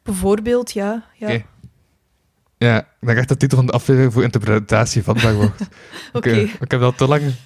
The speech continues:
Speaker 2: Ik heb dat te veel keer gehaald, die... Dat is niet echt een zin, hè, voor interpretatie vatbaar.
Speaker 1: Een zinsnede.
Speaker 2: Ja. Want bij een zin heb je toch sowieso een werkwoord nodig?
Speaker 1: Ja,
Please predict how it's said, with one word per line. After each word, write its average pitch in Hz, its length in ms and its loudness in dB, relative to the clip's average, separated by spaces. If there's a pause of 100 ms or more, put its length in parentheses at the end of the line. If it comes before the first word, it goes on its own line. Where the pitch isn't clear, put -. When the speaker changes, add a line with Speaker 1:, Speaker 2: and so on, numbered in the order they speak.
(220)
Speaker 2:
Ik - 60 -18
heb 131 100 0
dat 151 140 2
te 175 100 0
veel 202 240 2
keer 190 240 2
gehaald, 147 460 0
die... 135 360 2 (840)
Dat 127 120 0
is - 80 -4
niet 139 100 -2
echt 170 140 2
een 156 60 6
zin, 131 220 2
hè, 139 180 0
voor - 160 -6
interpretatie 135 600 0
vatbaar. 156 520 0 (200)
Speaker 1:
Een 220 140 2
zinsnede. 196 840 0 (480)
Speaker 2:
Ja. 117 420 0 (720)
Want 127 300 -2 (760)
bij 131 260 0
een 151 120 0
zin 131 120 2
heb 160 80 2
je 165 60 -4
toch 147 100 2
sowieso 147 260 0
een 127 60 2
werkwoord 127 300 -2
nodig? 151 380 -8 (1080)
Speaker 1:
Ja, - 380 0